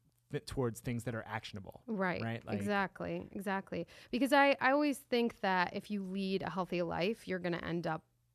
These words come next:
Speaker 2: looking great anyway, you know, like,
Speaker 1: Oh, for
Speaker 2: just,
Speaker 1: sure.
Speaker 2: just by taking those steps every day, you know, even walking the fifteen minutes home from the gym, you know, um, like you were talking about, you're not, when you're doing your in-home workouts, you know, you're not,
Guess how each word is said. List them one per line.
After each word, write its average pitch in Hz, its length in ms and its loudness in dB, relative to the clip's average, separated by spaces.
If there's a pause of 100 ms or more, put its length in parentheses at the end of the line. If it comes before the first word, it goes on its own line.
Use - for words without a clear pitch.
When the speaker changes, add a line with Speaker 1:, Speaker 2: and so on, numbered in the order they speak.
(160)
Speaker 2:
looking 180 480 -2
great 165 320 -4 (140)
anyway, 175 640 -4
you 202 120 0
know, 185 220 4
like, 180 140 4
Speaker 1:
Oh, 123 40 4
for 110 60 2
Speaker 2:
just, 220 180 4
Speaker 1:
sure. - 160 -2 (160)
Speaker 2:
just 277 240 6
by 269 180 10
taking 240 380 2
those 196 160 2
steps - 320 0
every 170 220 0
day, 165 640 4
you 180 100 -2
know, 165 280 0
even 220 260 2
walking 196 320 4
the 185 80 2
fifteen 175 380 -2
minutes 170 340 -2
home 208 280 -2
from 185 160 0
the 170 80 2
gym, 170 540 0 (300)
you - 120 -4
know, 170 460 2
um, 170 460 0
like 185 160 -6
you 180 40 -4
were 180 80 0
talking 180 360 0
about, 160 440 0 (400)
you're 196 160 0
not, 170 340 2
when 190 160 0
you're 180 100 2
doing 170 200 0
your 165 160 -2
in-home 170 340 -4
workouts, 160 600 -4
you 165 80 -6
know, 175 120 -6
you're - 140 -6
not, - 300 -6